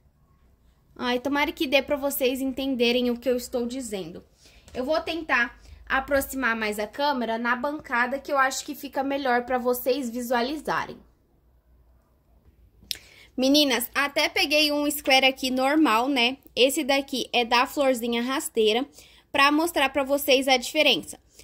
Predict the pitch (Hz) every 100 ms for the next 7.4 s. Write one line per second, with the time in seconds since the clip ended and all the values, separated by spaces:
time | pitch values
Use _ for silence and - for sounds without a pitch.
0 | _ - 294 302 311 330 349 349 339 302
1 | 311 285 302 311 302 285 269 311 - 349
2 | 349 _ _ - 240 247 247 247 240 220
3 | 196 - _ _ _ _ - 320 339 320
4 | 330 415 254 240 240 202 214 277 - _
5 | _ _ _ _ - 254 - 226 277 -
6 | 254 262 311 311 285 - 285 311 311 302
7 | 330 339 240